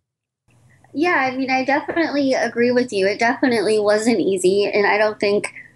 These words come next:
it will ever be easy for me to continue to overcome all of these unexpected obstacles, even though I have gotten to the point where I am today. It's a daily struggle. And I,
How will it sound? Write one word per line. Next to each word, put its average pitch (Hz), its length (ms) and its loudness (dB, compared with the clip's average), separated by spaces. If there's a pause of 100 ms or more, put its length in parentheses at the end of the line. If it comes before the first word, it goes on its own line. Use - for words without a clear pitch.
(140)
it 214 180 0
will 202 160 4
ever 190 640 2
be 233 60 -4
easy 196 480 -2
for 208 140 0
me 196 180 0
to 190 140 0
continue 202 580 2
to 196 460 0
overcome 190 580 2
all 185 240 2
of 185 120 2
these 180 280 2
unexpected 180 840 0 (360)
obstacles, 196 880 0
even 208 320 -2
though 190 200 2
I 180 140 2
have 226 280 0
gotten 180 260 0
to 185 120 -4
the 180 80 0
point 180 380 0
where 196 160 0
I 180 60 0
am 180 160 0
today. - 420 -4 (300)
It's - 380 -4
a 208 80 -2
daily 226 300 -2
struggle. - 580 -2 (260)
And 214 480 2 (880)
I, 254 440 0